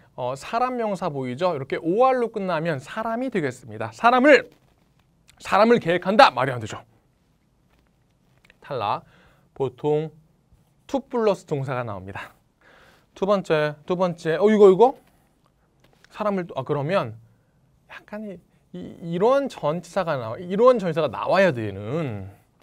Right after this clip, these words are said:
탈락입니다. 다음, looking. 나 뭐 찾고 있습니다. I'm looking, I'm looking for something. 뭐가 나와야 돼요? 전치사 for가 나와야 합니다. 이게 동사의 사용법인 거죠.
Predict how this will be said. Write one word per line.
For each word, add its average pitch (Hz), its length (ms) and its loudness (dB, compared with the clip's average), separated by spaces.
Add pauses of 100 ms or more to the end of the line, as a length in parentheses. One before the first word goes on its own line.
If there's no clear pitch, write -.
(920)
탈락입니다. 117 640 -4
다음, 170 220 2 (180)
looking. 170 380 -4 (360)
나 131 160 -2
뭐 127 160 -4
찾고 214 380 -8
있습니다. 147 480 -8 (180)
I'm 139 360 -4
looking, 202 560 -6 (640)
I'm 135 320 -2
looking 214 560 -4 (260)
for 151 200 -8
something. 127 640 -12 (260)
뭐가 156 220 2
나와야 127 320 0
돼요? 107 220 -12 (340)
전치사 151 600 -6
for가 202 300 -2
나와야 131 460 -4
합니다. 107 340 -10
이게 135 120 -8
동사의 147 320 -6
사용법인 156 640 -4
거죠. 127 360 0